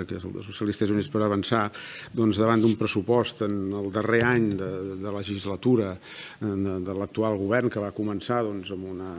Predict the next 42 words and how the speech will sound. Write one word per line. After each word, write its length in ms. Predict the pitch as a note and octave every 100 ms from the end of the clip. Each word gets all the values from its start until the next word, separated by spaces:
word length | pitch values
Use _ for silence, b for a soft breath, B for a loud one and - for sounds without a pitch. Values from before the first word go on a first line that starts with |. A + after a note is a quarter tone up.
| F2+
majoria 640 | F#2 F2 F#2+ G2+ G2 F#2 F2 - -
suficient, 880 | - G#2+ G#2 - C3 B2+ G#2+ G2 F2+ -
que 120 | F#2
els 160 | - G2
feia 160 | F2+
travessar 300 | G2 F#2+ G#2
la 100 | G2+
majoria 300 | F#2+ G2 G2+
absoluta, 460 | - A2+ A#2+ A2 F2+ B B B B B
i 140 | G#2+ F2+
que, 100 | G2+ F#2+
doncs, 160 | F#2+ G2+
ha 80 |
acabat 460 | G2+ G#2 G#2+ - G#2+ G2 - A2+
amb 280 | G2+ F#2 -
trenta-tres 480 | G2+ F2+ F#2+ A2+ G#2+
escons 320 | G2+ A#2 G2+ -
que 80 |
li 80 | G#2+
donen 160 | A2+ A2
suport, 280 | A#2 C3+ E3
el 80 |
més 120 | C#3 -
còmode, 380 | A#2 A2+ B2+ G#2+
deia, 240 | G2+ B2
si 320 | - F#2+ F2+ D#2+
tinguéssim 360 | G2+ G#2 G#2+ G#2+
una 140 | G#2+
visió 220 | G#2 G2 G2+
estrictament 360 | G#2 G#2 G#2 G#2+
partidària, 540 | G2+ G#2 G2+ G#2+ B2 B B B
seria 400 | - G#2 A2+ A#2
mirar 260 | A#2 A2+ A2+
cap 120 | G#2
a 40 | A2
un 40 |
altre 240 | G#2 G#2+ G2+
costat 600 | G#2 - G2 - - G#2
i, 20 |
i, 220 | - G#2 G2 G2+
i 40 | G2+
deixar, 320 | G#2 G#2+